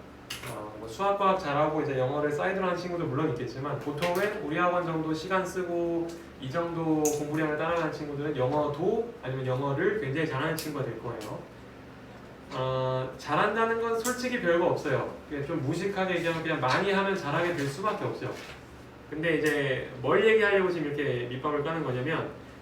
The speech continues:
수동태가 조금이라도 어려운 친구는 사실 극복하는 방법 굉장히 쉽습니다. 여러분이 보는 거의 모든 능동태 문장을 당분간 수동태로 바꿔보면 돼요. 속으로. 그게 이엘에스디 수업이든 뭐든 간에 볼 때마다 바꾸는 연습을 하면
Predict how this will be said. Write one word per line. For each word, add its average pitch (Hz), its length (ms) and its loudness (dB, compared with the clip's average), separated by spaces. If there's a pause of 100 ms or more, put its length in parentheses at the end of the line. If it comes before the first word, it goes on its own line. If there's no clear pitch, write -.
(100)
수동태가 247 580 2
조금이라도 254 580 4
어려운 185 280 4
친구는 180 580 0
사실 175 260 -2
극복하는 196 480 0
방법 175 300 0
굉장히 156 340 0
쉽습니다. 165 480 -6 (480)
여러분이 208 440 4
보는 175 320 2
거의 156 240 2
모든 170 440 2
능동태 190 380 4
문장을 151 460 0
당분간 151 520 0
수동태로 185 420 -2
바꿔보면 170 500 0
돼요. 117 180 -4 (160)
속으로. 139 500 -2 (680)
그게 156 160 2
이엘에스디 180 580 2
수업이든 175 500 2
뭐든 160 300 2
간에 156 220 0
볼 156 160 4
때마다 208 360 4
바꾸는 160 380 -2
연습을 143 380 -2
하면 170 340 -2